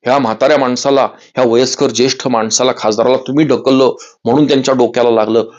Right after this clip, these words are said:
म्हणून त्यांना टाके पडले." आणि अक्षरशः हे प्रकरण, अ, दिल्लीचं ते जे संसद भवन ज्या पोलीस स्टेशनच्या अखत्यारीमध्ये येतं त्या ठिकाणी जाऊन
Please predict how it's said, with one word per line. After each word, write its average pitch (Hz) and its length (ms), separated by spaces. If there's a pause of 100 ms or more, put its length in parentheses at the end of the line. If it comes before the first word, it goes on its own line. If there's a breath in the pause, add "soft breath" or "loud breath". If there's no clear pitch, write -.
(160 loud breath)
म्हणून 139 240
त्यांना 131 220
टाके 120 320
पडले." 110 340 (340 soft breath)
आणि 160 120
अक्षरशः 170 420
हे 175 80
प्रकरण, 147 580 (520 soft breath)
अ, 120 260
दिल्लीचं 120 800 (540)
ते 113 80
जे 117 140
संसद 107 340
भवन 117 380
ज्या 123 400 (640 soft breath)
पोलीस 135 220
स्टेशनच्या 123 520
अखत्यारीमध्ये 117 680
येतं 107 280 (1000)
त्या 139 160
ठिकाणी 139 480
जाऊन 123 280